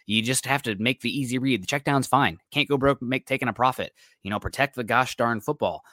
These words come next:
Um, but, uh, hopefully we'll see better here, and hopefully, uh,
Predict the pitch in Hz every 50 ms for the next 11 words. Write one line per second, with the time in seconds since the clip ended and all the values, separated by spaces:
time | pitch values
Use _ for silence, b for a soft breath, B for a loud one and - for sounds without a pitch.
0 | b b b b b - 110 107 104 101 101 98 98 95 _ _ _ _ - 123
1 | 143 143 117 113 - b b b b b b b b - 110 110 110 107 104 110
2 | b b b b _ - - - 165 - 139 131 120 - - 127 120 117 113 104
3 | 120 113 110 104 110 107 104 98 120 165 - - - 123 - - 123